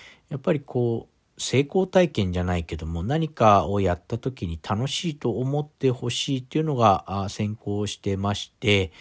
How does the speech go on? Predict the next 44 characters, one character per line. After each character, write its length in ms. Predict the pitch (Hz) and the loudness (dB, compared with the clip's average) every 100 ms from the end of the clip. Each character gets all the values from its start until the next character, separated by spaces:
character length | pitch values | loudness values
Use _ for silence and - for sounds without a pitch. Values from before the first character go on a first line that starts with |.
| - - - - - _ | -20 -20 -20 -20 -20 _
た 120 | - 226 | -6 -2
だ 120 | 131 | 4
ま 360 | 139 113 82 - | 6 6 2 -2
あ、 20 | |
こ 80 | 117 | -6
れ 60 | |
か 160 | 120 147 | -2 -2
ら 60 | 139 | 0
で 100 | 98 | -4
す 160 | - | -6
ね、 80 | 95 | -6
小 180 | - 123 | -4 -4
学 160 | 143 - | -4 -4
校 280 | 98 90 82 | -2 -2 0
入 240 | - 107 | 0 0
る 120 | 110 | -2
に 160 | 123 - | -10 -12
あ 100 | - | -12
た 140 | - | -10
っ 40 | 92 | -10
て、 220 | - 104 | -6 -2
い 160 | 87 92 | -2 0
ろ 140 | 107 | 0
い 40 | 104 | 2
ろ、 160 | 107 | 0
お、 960 | 107 - 95 90 87 82 78 73 - - | 0 -4 -6 -6 -6 -8 -10 -12 -12 -4
誰 220 | 107 104 | 2 2
か 180 | 90 90 | 2 -4
と 160 | - 80 | -6 -8
競 220 | - 98 | -4 -4
争 220 | - 92 | -2 -4
し 80 | - | -2
た 100 | 95 | -4
り、 140 | 78 76 | -4 -6
誰 180 | 87 | -8
か 140 | 82 90 | -8 -12
と 380 | - 73 69 90 | -12 -10 -10 -4
ね、 240 | 147 - - - - - - | -4 -4 -12 -20 -20 -20 -10
え 100 | 95 | -6
ー、 60 | 85 | -6
競 240 | - - | -4 0
い 80 | 95 | 2
合 100 | |
っ 80 | 107 | 2